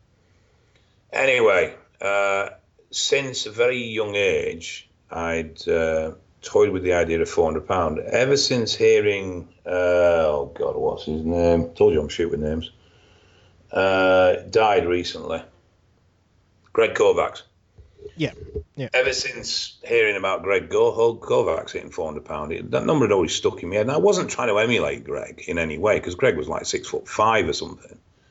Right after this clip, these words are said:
Speaker 1: I didn't even know that at the time initially. Uh, it was just more, I'd always had that number stuck in the back of my head from, from being about eighteen. You know, what if you could reach four hundred pound of muscle? And so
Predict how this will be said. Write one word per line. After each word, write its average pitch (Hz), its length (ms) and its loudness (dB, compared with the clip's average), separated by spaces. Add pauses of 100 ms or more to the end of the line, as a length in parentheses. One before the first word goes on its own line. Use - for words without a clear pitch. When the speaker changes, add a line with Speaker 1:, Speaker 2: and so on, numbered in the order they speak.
(140)
Speaker 1:
I - 60 0
didn't 127 140 2
even 80 200 -2
know 113 280 2
that 73 240 -6
at - 80 -14
the - 60 -16
time 78 380 -10
initially. - 600 -10 (680)
Uh, 92 360 2
it 107 120 0
was 104 180 -6
just 117 220 -4
more, 95 280 2
I'd 95 80 2
always 104 180 6
had 95 140 -4
that 92 160 -2
number 98 240 -2
stuck - 320 -4
in 78 60 -8
the 73 60 -8
back 73 220 -8
of 76 60 -10
my 80 80 -8
head 113 180 0
from, 76 360 -12
from 76 280 -10
being 76 260 -4
about 73 320 -6 (120)
eighteen. 78 560 -2
You 92 100 -6
know, 113 120 -4
what 139 160 0
if 139 40 -8
you 131 100 -8
could - 120 -14
reach 131 240 -2
four 85 200 -10
hundred 85 240 -10
pound 92 240 -8
of 85 80 -14
muscle? - 300 -14 (1300)
And 123 140 2
so 123 600 2